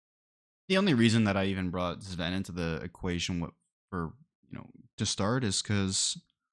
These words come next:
I previously have talked a lot about how Cloud nine has really not put as much focus into the early game, and I think a lot of that you can see in their bot lane laning phase. You know, previously, and it could be due to the meta shift with Sven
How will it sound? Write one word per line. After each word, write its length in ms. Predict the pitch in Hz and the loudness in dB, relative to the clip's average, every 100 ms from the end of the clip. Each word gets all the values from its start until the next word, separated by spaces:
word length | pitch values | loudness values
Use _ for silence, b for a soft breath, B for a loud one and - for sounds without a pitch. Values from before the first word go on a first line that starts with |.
| _ _ _ _ _ _ _ _ _ _ _ _ | _ _ _ _ _ _ _ _ _ _ _ _
I 80 | 131 | -2
previously 420 | 113 123 107 - | 2 4 4 0
have 60 | 98 | 0
talked 200 | 101 95 | -2 -2
a 60 | 90 | -2
lot 160 | 90 | 0
about 180 | 101 107 | 0 0
how 80 | 92 | -2
Cloud 280 | - 95 92 | -2 -2 -2
nine 200 | 92 92 | -2 -2
has 260 | 85 - | -4 -6
really 520 | 90 90 92 90 92 | -4 -4 -2 -2 -2
not 260 | 87 90 - | -2 -4 -4
put 120 | 101 | -4
as 120 | 92 | -4
much 160 | 98 87 | -4 -6
focus 300 | 101 95 104 | -6 -6 -4
into 160 | 95 92 | -6 -4
the 100 | 92 | -4
early 140 | 98 | -4
game, 200 | 113 123 | -4 -4
and 80 | 107 | -4
I 40 | |
think 160 | 98 113 | -4 -2
a 40 | |
lot 200 | 98 95 | 0 0
of 80 | 92 | 0
that 300 | 95 95 - b b b - | 0 -2 -4 b b b -8
you 180 | 101 | -6
can 160 | 95 95 | -2 -2
see 460 | - 98 104 127 - | 0 0 -2 -4 -6
in 200 | - 101 | -2 0
their 160 | 95 90 | 0 0
bot 440 | 82 92 104 - | -2 0 0 -2
lane 360 | 98 101 104 92 | -2 0 0 0
laning 280 | 90 98 | 0 0
phase. 440 | 104 110 117 127 - | 0 -2 -2 -2 -4
You 60 | |
know, 80 | 92 | -4
previously, 880 | 87 104 110 123 - 120 120 120 113 _ _ _ _ | -4 -2 0 0 -2 0 0 0 -4 _ _ _ _
and 100 | 185 | -4
it 200 | 175 - | -2 0
could 180 | - 120 | 2 2
be 60 | 196 | 4
due 120 | 185 | 2
to 80 | 95 | 2
the 80 | 87 | 0
meta 200 | 85 104 | 0 0
shift 300 | - 120 - 87 | -2 -4 -6 -10
with 120 | 87 | -8
Sven 400 | - 92 92 | -4 -2 -2